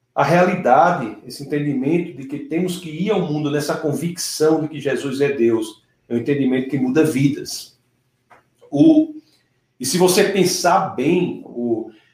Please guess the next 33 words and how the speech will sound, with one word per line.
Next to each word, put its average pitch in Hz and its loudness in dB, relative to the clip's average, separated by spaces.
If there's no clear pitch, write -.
pensar 151 0
mais 175 6
ainda 151 0
sobre 143 -4
o, 123 0
o, 113 -6
o 101 -8
capítulo 139 -2
treze, 147 4
verso 127 0
vinte 135 2
do 113 0
Evangelho 131 2
de 120 -2
São 117 0
João 143 4
que 139 -2
nós 110 4
lemos, 123 2
nós 160 2
vamos 151 0
tirar 185 4
um - -2
entendi-, 196 0
um 160 -2
entendimento 175 0
muito 196 4
importante 160 2
para 180 0
os 160 -2
dias 185 2
de 240 4
hoje. 180 6